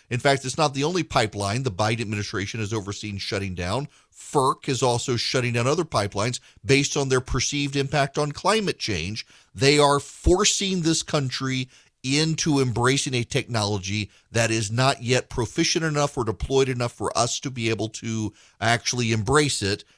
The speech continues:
And they're trying to deprive us of something that has worked for a hundred years, all in the name of rich white people being scared to death about climate change,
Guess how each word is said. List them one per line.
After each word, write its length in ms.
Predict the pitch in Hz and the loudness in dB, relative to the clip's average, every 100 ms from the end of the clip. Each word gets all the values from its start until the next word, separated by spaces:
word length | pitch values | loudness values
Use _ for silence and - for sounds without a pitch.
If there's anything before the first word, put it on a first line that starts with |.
| - | -8
And 140 | 110 | -4
they're 100 | 110 | -2
trying 280 | 110 135 135 | -2 -2 0
to 100 | 127 | -2
deprive 560 | 113 - 139 151 151 120 | -4 -2 2 4 4 2
us 240 | 110 - | 0 -2
of 100 | - | -4
something 360 | - 127 131 117 | -4 -4 -4 -2
that 100 | 107 | -2
has 140 | 104 | -2
worked 240 | 113 - | -4 -6
for 160 | - 98 | -6 -4
a 20 | |
hundred 280 | 107 117 - | -2 -4 -10
years, 580 | 117 127 92 87 110 - - _ - | -6 -2 -2 -2 -4 -8 -14 _ 2
all 320 | 117 143 160 | 6 6 4
in 120 | 156 | 0
the 60 | 151 | 0
name 360 | 131 123 127 | 0 2 2
of 180 | 107 92 | 0 -2
rich 340 | 92 147 156 123 | 0 0 0 0
white 340 | 120 131 - | 0 0 -2
people 300 | 123 113 117 | -4 0 0
being 240 | 104 101 | 0 -2
scared 380 | 95 - 123 135 | -4 -4 -2 0
to 40 | 123 | 0
death 240 | 110 107 | -2 -2
about 260 | 107 98 - | -2 -4 -4
climate 440 | 135 127 98 - | -2 0 0 -6
change, 560 | - 85 76 104 - | -8 -6 -6 -8 -10